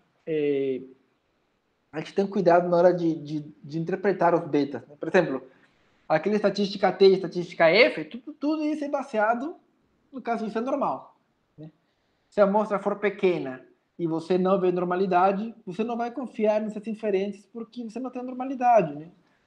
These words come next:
É o caso pior, você senta e chora porque não tem muito o que fazer.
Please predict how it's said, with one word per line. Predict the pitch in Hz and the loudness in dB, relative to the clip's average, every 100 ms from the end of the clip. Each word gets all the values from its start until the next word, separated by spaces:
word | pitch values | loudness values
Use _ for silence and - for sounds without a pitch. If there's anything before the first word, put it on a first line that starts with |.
| _ | _
É | - | 4
o | 190 | 6
caso | 214 214 | 6 4
pior, | 220 240 233 170 | 2 4 6 4
você | 156 170 | 0 -4
senta | 165 202 208 | 2 2 2
e | 220 | 0
chora | 220 220 220 | 4 4 4
porque | 220 | -4
não | 226 | -6
tem | 220 233 | -4 -4
muito | 233 233 | -4 -4
o | |
que | 226 | -6
fazer. | 233 226 226 185 | -6 -2 0 -2